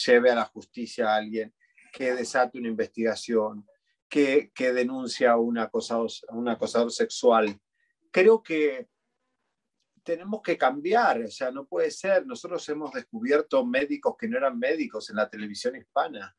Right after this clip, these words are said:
en Telemundo, o sea, hemos, eh, sacado gente que no, no tiene que estar en los medios.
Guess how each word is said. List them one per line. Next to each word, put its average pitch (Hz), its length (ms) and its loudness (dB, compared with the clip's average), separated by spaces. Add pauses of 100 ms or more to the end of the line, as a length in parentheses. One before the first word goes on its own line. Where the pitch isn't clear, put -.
(120)
en 110 160 -6
Telemundo, 110 680 -2
o 110 60 2
sea, 107 320 2 (480)
hemos, 170 720 -2
eh, 113 240 -4
sacado 147 640 4
gente 165 360 -6
que 127 80 -4
no, 151 240 -2 (100)
no 143 140 -4
tiene 185 220 -2
que - 60 -2
estar 180 240 2
en 156 100 0
los 104 140 -6
medios. 101 600 -8